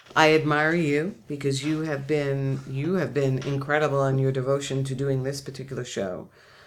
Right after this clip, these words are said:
and to your career. The other thing that we probably should add is before Andrew was born and his sister,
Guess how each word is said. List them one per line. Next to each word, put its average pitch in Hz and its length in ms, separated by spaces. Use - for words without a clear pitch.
and 139 400
to 139 100
your 127 140
career. 123 460
The 156 160
other 180 260
thing 165 300
that 160 80
we 143 120
probably 156 300
should 147 240
add 135 220
is 143 340
before 143 400
Andrew 139 260
was 135 160
born 131 320
and 139 160
his 139 200
sister, 135 360